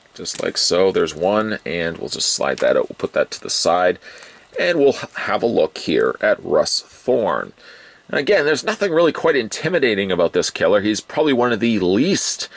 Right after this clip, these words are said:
intimidating killers in all the slasher films. He doesn't have a mask. Instead, what he sports is a denim jacket and denim pants. He's denim on denim, hunched over like a peacock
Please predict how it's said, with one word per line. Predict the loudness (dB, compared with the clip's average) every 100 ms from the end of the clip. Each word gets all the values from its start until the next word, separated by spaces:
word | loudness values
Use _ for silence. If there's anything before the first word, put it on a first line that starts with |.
| -20 -20 -20 -4
intimidating | -2 -2 -4 0 2 2 0 -2
killers | -6 -2 2 2 2 0
in | -2
all | 2 2 2
the | 0
slasher | -2 -2 -2 -2 -2 -2 -2
films. | 0 0 0 -2 -6 -10 -14 -18 -12
He | -2
doesn't | 0 2 0
have | 0
a | 0
mask. | 0 0 -2 -4 -8 -18 -20 -12
Instead, | -6 -6 0 0 2
what | 0
he | 0
sports | -2 -4 2 2 2 -2
is | -4 -2
a |
denim | -2 0 0 -2
jacket | -2 0 0 0 -2 0
and | -2 -4 -6 -2
denim | 0 0 -2
pants. | -4 -4 0 -2 -2 -2
He's | -2 -2 -4
denim | 0 2 2 -2
on | 0 2 2 2
denim, | 2 2 2 -2 -6 -20 -20 -12
hunched | -6 -2 0 0 0 4
over | 4 4 2 0 -4 -18 -10
like | 0 0 2
a | -2
peacock | -2 0 0 2 2 2 0 -12